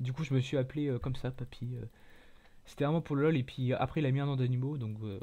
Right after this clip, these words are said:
voilà, je, je voulais faire un, un, c'était un, c'est un tout-, c'est un double clin d'œil, excusez-moi. Voilà,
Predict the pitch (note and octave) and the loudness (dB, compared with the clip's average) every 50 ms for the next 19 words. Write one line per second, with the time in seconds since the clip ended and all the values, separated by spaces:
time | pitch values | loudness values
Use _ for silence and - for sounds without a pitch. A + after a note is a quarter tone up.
0 | - - - - - G2 - - - - - - - G2 A2+ - - A2 G#2+ - | -10 -12 -10 -8 -6 -4 -4 -6 -8 -10 -14 -12 -12 -10 -10 -6 -4 -4 -4 -2
1 | - C#3 C3 B2 A#2+ - - A2 G#2+ G#2+ G#2+ - - B2 A#2 A2+ A2 G#2+ - - | -2 -2 0 -2 -2 -4 -6 -6 -6 -6 -8 -6 -4 -2 -2 -2 -2 -4 -4 -4
2 | A#2+ - - B2+ - - - - - - - - - - - - - B2+ C3 C3+ | -6 -6 -6 -10 -12 -12 -14 -14 -14 -14 -18 -20 -20 -20 -12 -8 -6 -2 0 0
3 | C3 C3 F3+ F3+ G3 F#3 - C#3+ B2 G#2 F2+ G2+ C3 - - - E3 C#3 B2+ - | 0 2 2 0 0 -2 -2 -4 -4 -4 -4 -6 -8 -10 -12 -12 -10 -10 -10 -10
4 | - - - _ - - - - - - - - - - - - - _ _ - | -12 -14 -18 _ -20 -20 -20 -20 -20 -20 -20 -20 -20 -20 -20 -20 -20 _ _ -20
5 | - - - - - - _ _ _ _ _ _ - - - _ _ _ - _ | -20 -20 -20 -20 -20 -20 _ _ _ _ _ _ -20 -20 -20 _ _ _ -20 _
6 | _ _ _ _ - - - G#2+ - | _ _ _ _ -14 -10 -10 -10 -8